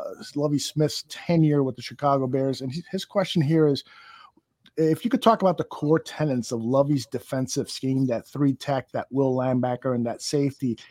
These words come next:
and what Urlacher's presence did to change Lovie's philosophy. And do you think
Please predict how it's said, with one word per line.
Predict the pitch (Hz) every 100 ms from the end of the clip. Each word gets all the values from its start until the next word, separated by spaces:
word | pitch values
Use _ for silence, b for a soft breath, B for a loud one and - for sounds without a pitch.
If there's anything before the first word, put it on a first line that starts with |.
| B B -
and | 156 147
what | 156 247 269 _
Urlacher's | 185 220 214 180 170 170 143 - -
presence | - - 170 170 160 147 - 127 113 113
did | 185 185 170 - _ -
to | 151 -
change | - - 294 330 240 139 113 -
Lovie's | 131 127 113 107 -
philosophy. | - 127 107 101 - 113 -
And | 123 113
do | 151
you | 151
think | 143 160 131